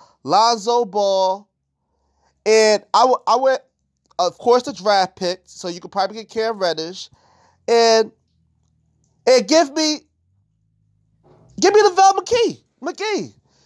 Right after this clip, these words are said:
Give me LaVelle McGee. Give me him. And the Pelicans would be so fun to watch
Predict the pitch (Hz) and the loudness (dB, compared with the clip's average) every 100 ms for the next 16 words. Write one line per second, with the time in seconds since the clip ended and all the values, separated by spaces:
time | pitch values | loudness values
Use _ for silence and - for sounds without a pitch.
0 | _ _ 190 311 330 339 269 214 233 220 | _ _ 2 2 4 0 0 -2 0 0
1 | 175 254 262 262 247 - 226 208 226 254 | 0 2 2 0 -4 -6 -4 -4 -6 -14
2 | _ _ _ _ _ _ _ _ 233 302 | _ _ _ _ _ _ _ _ -2 0
3 | 330 370 392 392 131 - _ _ _ _ | 0 0 2 0 -2 -16 _ _ _ _
4 | _ _ _ _ _ _ _ _ _ _ | _ _ _ _ _ _ _ _ _ _
5 | _ _ _ _ _ _ _ _ _ _ | _ _ _ _ _ _ _ _ _ _
6 | _ _ - - 190 185 - 214 214 208 | _ _ -20 0 2 2 2 2 2 -4
7 | 180 165 151 - 175 170 - 151 143 120 | -8 -12 -14 -8 -8 -8 -8 -8 -8 -8
8 | 80 - - | -8 -10 -20